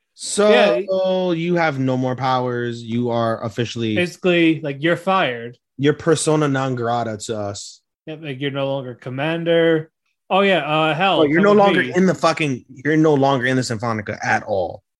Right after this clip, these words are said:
Speaker 2: Yep.
Speaker 1: Not just the demotion. Like, you just got booted out of the
Speaker 2: Yep.
Speaker 1: whole fucking Sinfonica.
Speaker 2: Yeah, and it's like, "Oh, yeah, well, I still got Hell." It's like, "Yeah, but she was never yours."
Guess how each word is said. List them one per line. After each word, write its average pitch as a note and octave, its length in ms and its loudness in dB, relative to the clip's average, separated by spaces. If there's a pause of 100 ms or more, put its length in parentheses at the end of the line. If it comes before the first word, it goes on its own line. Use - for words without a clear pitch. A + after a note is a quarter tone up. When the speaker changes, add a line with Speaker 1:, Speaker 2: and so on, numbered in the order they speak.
(140)
Speaker 2:
Yep. D3 340 -6
Speaker 1:
Not F3 180 2
just G#3 180 -2
the F3 60 -2
demotion. C3 520 2
Like, G#2 140 -2
you B2+ 140 -4
just C#3 140 -6
got G#2+ 240 -2
booted A2+ 460 0
out A2 240 -4
of G2+ 120 -6
the D#2 60 -8
Speaker 2:
Yep. C#3+ 200 0
Speaker 1:
whole A2+ 440 0
fucking G#2 300 -4
Sinfonica. F2+ 640 -10
Speaker 2:
Yeah, C#3+ 320 -4 (140)
and D3 240 -4
it's C#3 140 -6
like, C#3+ 300 0
"Oh, A#3 160 4
yeah, C4+ 220 4
well, F#3+ 360 2
I F3+ 200 0
still G#3+ 240 0
got F3+ 240 -2
Hell." A#3 180 0
It's D3+ 80 -8
like, C3 180 -10 (380)
"Yeah, F#3+ 220 0
but B2+ 260 -8
she - 180 -2
was F3 140 0
never D#3 180 0
yours." C#3+ 480 -2